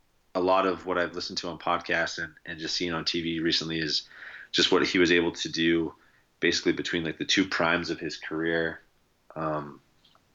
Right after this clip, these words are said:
like, the number eight, the number twenty-four, what he was able to do during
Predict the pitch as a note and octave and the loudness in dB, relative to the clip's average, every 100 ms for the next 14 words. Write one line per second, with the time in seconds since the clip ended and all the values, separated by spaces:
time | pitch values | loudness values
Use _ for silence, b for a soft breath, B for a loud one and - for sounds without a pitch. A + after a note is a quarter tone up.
0 | _ - _ _ _ _ _ - B1 - | _ -20 _ _ _ _ _ -8 -6 -6
1 | - E2+ E2 E2+ E2 D#2+ E2 D#2+ D#2+ - | -2 0 4 4 2 0 -2 -2 -2 -2
2 | D#2 - D#2+ D#2 D#2+ - - E2 E2 D#2+ | -4 0 2 2 2 2 4 4 2 4
3 | D#2+ D#3 - D#3+ D#3+ | 4 4 4 2 0